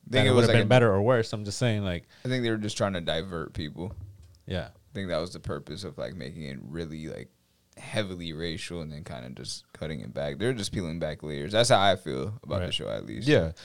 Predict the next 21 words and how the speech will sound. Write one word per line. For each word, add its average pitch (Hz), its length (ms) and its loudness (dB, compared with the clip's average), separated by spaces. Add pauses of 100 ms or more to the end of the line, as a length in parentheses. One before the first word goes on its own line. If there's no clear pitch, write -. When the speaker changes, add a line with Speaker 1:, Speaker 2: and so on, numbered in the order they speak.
Speaker 3:
And, 214 240 0
and 170 220 0
I 110 60 6
don't 123 180 4
think 127 160 6
it's 110 140 4
a 101 60 6
bad 95 440 6
editing 98 400 4
decision 92 500 2
to - 100 -2
go 95 200 4
with 95 180 2
that 87 240 2
first - 400 0
anyway, 80 400 -2
because 92 380 2
Speaker 1:
Mm-hmm. - 180 -2
Speaker 3:
to - 20 4
me, 113 220 2
that, 113 320 8